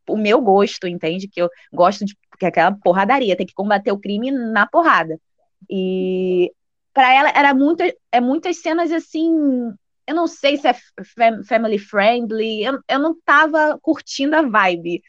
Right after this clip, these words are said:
desse filme desse jeito. Eu tava querendo uma, um equilíbrio do que eu vi no filme de dois mil e dezessete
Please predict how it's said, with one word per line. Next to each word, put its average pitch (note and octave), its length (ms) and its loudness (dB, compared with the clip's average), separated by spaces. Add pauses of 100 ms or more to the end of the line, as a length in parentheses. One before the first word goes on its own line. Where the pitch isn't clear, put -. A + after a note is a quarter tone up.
(320)
desse G#3 340 0
filme G#3 320 -2
desse G3+ 300 -2
jeito. F3 340 -2
Eu D#3+ 140 0
tava G#3+ 260 2
querendo A3+ 400 2
uma, C4 360 2
um A#3 80 2
equilíbrio B3 720 0 (100)
do G3 180 -8
que G#3+ 140 -2
eu G#3+ 80 0
vi G3+ 140 -4
no G#3 120 -4
filme G3+ 160 -4
de G#3 100 -2
dois G3+ 160 -2
mil A3 100 -6
e - 20 -8
dezessete A#3 640 0